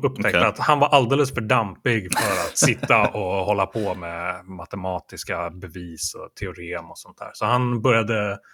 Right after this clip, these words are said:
Speaker 1: han började jobba som webbutvecklare och satt och hackade Ruby.
Speaker 2: Mm.
Speaker 1: Eh,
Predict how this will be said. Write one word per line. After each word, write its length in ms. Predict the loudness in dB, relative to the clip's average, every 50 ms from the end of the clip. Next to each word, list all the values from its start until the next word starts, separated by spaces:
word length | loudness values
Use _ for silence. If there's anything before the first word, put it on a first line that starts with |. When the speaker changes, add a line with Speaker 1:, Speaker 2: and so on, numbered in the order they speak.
| -20 -20 -20 -20 -20 -20 -20 -16 -4 0
Speaker 1:
han 120 | 4 6
började 200 | 6 6 6 6
jobba 400 | 4 4 2 2 2 0 0 0
som 260 | -2 -4 -8 -8 -6
webbutvecklare 760 | -6 -6 -6 -6 -10 -12 -4 -2 -2 -2 -2 _ -4 -4 -4
och 120 | -4 -6
satt 220 | -6 -6 -6 -6 -6
och 60 | -6
hackade 460 | -4 -6 -6 -6 -8 -8 -8 -8 -8 -8
Ruby. 260 | -8 -6 -2 -2 0
Speaker 2:
Mm. 200 | 0 0 -2 -6 -12 _ _ _ _ _ _ _ _ _ _ _ _ _ _ _ _ _ _ -20 _ -20 -20 -20 -20 -20 _ _
Speaker 1:
Eh, 500 | -10 -8 -8 -6 -6 -6 -6 -6 -6 -8